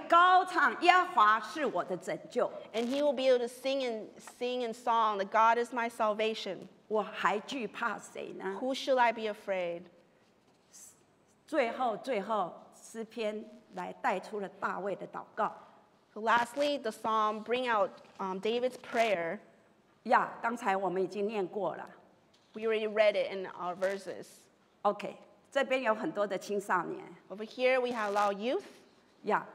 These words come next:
Speaker 1: 如果，如果你犯的错误去跟你的爸爸妈妈讲的时候，
Speaker 2: If you made a mistake and you go to your mom and parents,
Speaker 1: 或许你的爸爸妈妈会很生气。
Speaker 2: Maybe your parents be very angry at you.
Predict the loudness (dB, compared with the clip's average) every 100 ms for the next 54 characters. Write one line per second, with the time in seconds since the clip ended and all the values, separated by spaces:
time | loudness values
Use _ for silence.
0 | -14 0 2 6 8 8 6 -4 -14 -12
1 | -4 0 4 4 4 -4 -8 -14 2 4
2 | 4 2 0 4 6 6 4 -4 -4 -6
3 | 0 2 2 0 2 4 6 4 4 4
4 | 4 2 -2 -6 -10 -8 -4 0 0 0
5 | -12 -10 -6 -2 2 2 2 0 -2 4
6 | 6 6 0 0 2 2 2 -2 -2 0
7 | 0 0 -2 -6 -12 -14 -6 -4 -4 -6
8 | -10 -20 _ _ _ -2 2 2 -2 -2
9 | 0 0 2 2 2 0 2 2 2 0
10 | -2 -4 -6 -10 -6 -6 -6 -6 -6 -10
11 | -20 _ -2 0 0 0 0 -2 -4 -4
12 | -6 -8 -4 -4 -2 0 0 0 0 0
13 | -2 -6 -12